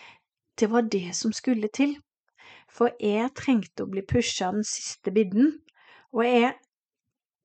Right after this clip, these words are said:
så takknemlig for at hun gjorde det hun gjorde, for ellers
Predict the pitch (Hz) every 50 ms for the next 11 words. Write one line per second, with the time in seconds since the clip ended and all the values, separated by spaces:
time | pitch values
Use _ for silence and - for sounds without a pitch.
0 | _ _ - - - - - 214 190 196 - - 233 - 226 202 170 160 170 190
1 | 233 311 349 - _ _ _ - - 208 214 247 240 - - - - 208 190 208
2 | 226 226 247 254 220 190 160 165 202 208 202 185 185 208 226 233 220 196 185 185
3 | 220 277 302 - - - - 175 160 160 -